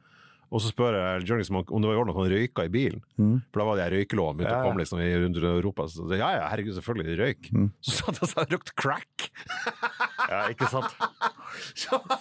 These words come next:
Speaker 1: så de var, de var liksom der.
Speaker 2: De var helt livsfarlige, altså.
Speaker 1: Helt ute.
Speaker 2: Så i, eh, det, eh, i Kristiansand der, sånn, så hadde jo da,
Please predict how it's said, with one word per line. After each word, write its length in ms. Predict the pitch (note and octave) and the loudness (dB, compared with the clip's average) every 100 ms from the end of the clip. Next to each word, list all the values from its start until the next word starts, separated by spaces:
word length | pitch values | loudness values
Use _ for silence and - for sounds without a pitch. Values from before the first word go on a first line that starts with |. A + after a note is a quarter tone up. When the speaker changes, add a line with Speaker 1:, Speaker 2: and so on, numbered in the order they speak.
| - F3 D3+ | -6 -12 -8
Speaker 1:
så 120 | C#3+ | 2
de 100 | F#3 F#3 | 4 6
var, 180 | F#3+ D3 | 4 2
de 380 | C#3 - D3 | -2 0 2
var 100 | E3 | 2
liksom 260 | E3+ C#3 B2+ | 2 0 0
der. 340 | C3 F#3 G#2 A#2 - | 2 2 2 -2 -4
Speaker 2:
De 80 | |
var 140 | G#2+ A2 | -2 0
helt 560 | - - - F#2 G#2+ - | -2 -4 -8 -2 0 0
livsfarlige, 460 | A2 - - A#2+ | -2 -2 0 0
altså. 120 | C#3+ C3+ | 2 0
Speaker 1:
Helt 280 | D#3 C3+ | 0 -2
ute. 540 | B2 D3+ A#2+ A2+ - E3 | -6 -2 -2 -2 0 2
Speaker 2:
Så 160 | F3+ F3+ | 4 2
i, 220 | E3+ E3+ | 4 4
eh, 300 | D3 D3 C#3+ | 4 2 2
det, 160 | C#3 D3+ | 2 4
eh, 400 | D3 C#3+ C3 C3 | 4 6 4 2
i 60 | |
Kristiansand 640 | A#2 A2+ - B2 C3 A2 A2+ | 0 -2 2 0 2 0 0
der, 80 | A2+ | 0
sånn, 140 | D3+ | 0
så 100 | D#3 | 0
hadde 240 | C3 F#2 G#2+ | 0 2 4
jo 80 | |
da, 220 | A#2 A2+ | 4 2